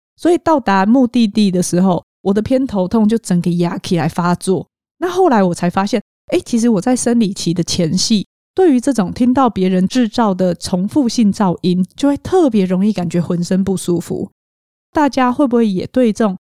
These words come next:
比如说咀嚼声啊、呼吸声啊，甚至是路边情侣亲嘴的啾啾声，<laughs> 就会感到恶心、焦躁或生气，甚至会有冲动性的攻击行为呢？大家也不要觉得这很夸张哦，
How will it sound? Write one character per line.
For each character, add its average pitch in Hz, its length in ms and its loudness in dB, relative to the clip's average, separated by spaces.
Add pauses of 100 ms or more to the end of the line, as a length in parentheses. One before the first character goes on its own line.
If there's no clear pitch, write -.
(280)
比 185 80 0
如 190 80 2
说 240 180 0
咀 190 200 -2
嚼 185 220 0
声 294 300 0
啊、 285 320 2
呼 302 180 0
吸 285 220 0
声 277 320 0
啊， 269 300 4
甚 349 200 0
至 320 160 2
是 311 240 0 (200)
路 339 160 4
边 294 200 2
情 226 320 2
侣 208 160 2
亲 254 320 0
嘴 202 160 -2
的 165 120 -2
啾 226 200 -2
啾 220 160 -2
声， 208 260 -2 (340)
<laughs> - 360 -8
就 294 120 0
会 294 80 2
感 190 200 -4
到 262 140 2 (120)
恶 190 180 0
心、 214 260 2
焦 208 180 0
躁 208 240 0
或 190 160 0
生 180 260 -2
气， 190 280 -2 (180)
甚 349 160 0
至 311 160 2
会 285 140 2
有 196 100 0
冲 233 240 -2
动 240 160 0
性 220 220 0
的 190 160 2
攻 208 220 2
击 180 180 -2
行 165 280 -2
为 151 260 0
呢？ 131 320 -2 (520)
大 392 120 -2
家 370 100 0
也 277 80 2
不 208 80 0
要 240 80 2
觉 185 160 -2
得 175 100 2
这 233 140 0
很 165 160 -2
夸 185 260 -2
张 127 300 -4
哦， 117 180 0